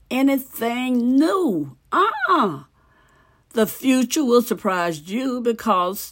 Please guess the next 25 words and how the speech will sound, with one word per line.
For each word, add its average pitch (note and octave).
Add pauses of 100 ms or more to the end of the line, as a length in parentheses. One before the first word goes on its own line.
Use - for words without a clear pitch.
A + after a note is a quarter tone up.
things F3
don't F#3
always D#3
work C#3
out A3 (120)
as D3
planned. A#3+ (680)
But B3
God B3+
has B3+
never G#3
been D#3+
caught C#3+
off C3+
guard. C3 (580)
He D4+
is D#4+
never C4
baffled A3
or B3
bewildered A3+
by F3
anything C4+
that C4
happens A3+